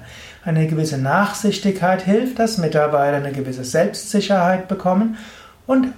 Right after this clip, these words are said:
auch, dass sie ihren Weg finden, die Aufgabe zu erledigen. Denn es gibt selten nur einen einzigen Weg.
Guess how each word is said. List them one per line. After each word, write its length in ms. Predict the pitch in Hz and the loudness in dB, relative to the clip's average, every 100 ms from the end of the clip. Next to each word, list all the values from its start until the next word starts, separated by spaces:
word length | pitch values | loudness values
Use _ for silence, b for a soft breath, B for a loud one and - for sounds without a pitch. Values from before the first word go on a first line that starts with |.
| - | -2
auch, 460 | 135 147 156 151 | 2 4 4 0
dass 260 | - 160 156 | -2 -4 0
sie 140 | 190 | 0
ihren 500 | 190 190 233 214 208 | 0 2 2 4 4
Weg 240 | 180 165 160 | 2 -2 -2
finden, 460 | - 165 160 160 | 0 0 0 -4
die 100 | 151 | -2
Aufgabe 540 | 165 151 - 147 135 139 | 2 0 0 0 0 -2
zu 160 | - | -2
erledigen. 580 | 185 151 131 127 - 190 | 0 0 -2 -4 -8 -6
Denn 140 | 190 208 | 2 2
es 160 | 208 | 2
gibt 180 | 233 226 | -2 -2
selten 460 | - 160 185 185 185 | 0 2 2 0 0
nur 180 | 185 160 | 0 -2
einen 280 | 151 175 | -2 -2
einzigen 640 | 175 156 165 165 156 139 131 | -2 -4 -4 -6 -8 -8 -8
Weg. 260 | - - | -10 -12